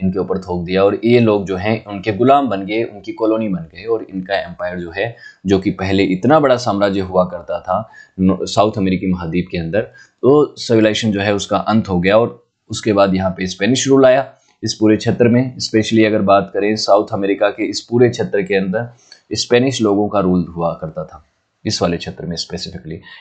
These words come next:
यहाँ पे कुछ क्षेत्र में पुर्तगालियों का भी, अ, रूल था। अगर बात करें यहाँ पे आज के समय, तो यहाँ पे कोलंबिया से लेके इक्वाडोर, पेरू, बोलीविया, अर्जेंटीना, चिले, इन सभी देशों के अंदर एक समय पे ये इनका साम्राज्य हुआ करता था।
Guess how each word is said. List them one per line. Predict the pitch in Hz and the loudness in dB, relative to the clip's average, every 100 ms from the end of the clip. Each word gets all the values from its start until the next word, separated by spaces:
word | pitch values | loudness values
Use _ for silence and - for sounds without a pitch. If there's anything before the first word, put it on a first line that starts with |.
| - | 0
यहाँ | 143 151 | 2 2
पे | 135 | 2
कुछ | 123 | 0
क्षेत्र | 120 95 98 | -2 -4 0
में | 101 | -2
पुर्तगालियों | 92 92 - 82 92 98 104 | 0 -2 -2 0 2 2 0
का | 101 | 0
भी, | 101 | 0
अ, | 90 95 92 80 71 _ _ 95 | -2 -6 -6 -6 -12 _ _ -2
रूल | 98 | 0
था। | 92 101 120 _ - - - | 0 -6 -8 _ -20 -20 -4
अगर | - 175 | 2 4
बात | 175 147 151 | 4 2 2
करें | - 139 139 | 0 2 4
यहाँ | 120 117 110 | 4 0 2
पे | 113 123 120 | 0 0 4
आज | 120 127 | 2 2
के | 135 | -4
समय, | 120 107 104 98 | -4 -4 -8 -2
तो | 120 | 0
यहाँ | 117 110 110 | 0 0 0
पे | 113 117 117 | 2 2 2
कोलंबिया | - 110 117 123 131 | 0 0 2 4 4
से | 123 107 | 2 -2
लेके | 98 92 | -2 -2
इक्वाडोर, | 104 98 101 98 98 98 | -4 -2 2 2 2 -4
पेरू, | 98 98 95 98 90 | -6 -6 -4 -4 -4
बोलीविया, | 92 95 95 92 95 | -4 -2 -4 0 2
अर्जेंटीना, | 92 - 95 92 98 92 92 92 - | 2 2 -10 -10 -12 -6 -4 -4 -4
चिले, | 95 90 98 - - _ 131 | -2 -2 -2 -10 -20 _ 0
इन | 135 | 0
सभी | - 131 151 | 2 4 4
देशों | 127 113 117 | 4 2 0
के | 110 | 0
अंदर | 104 101 104 | 0 0 0
एक | 104 92 - | -2 -4 -6
समय | - 92 95 | 0 0 0
पे | 98 | -2
ये | 107 98 | 0 0
इनका | 101 95 92 90 | 0 -2 0 -4
साम्राज्य | 90 82 85 87 | -4 -8 -6 -8
हुआ | 82 80 - | -8 -10 -10
करता | 78 80 | -16 -16
था। | - 98 | -16 -16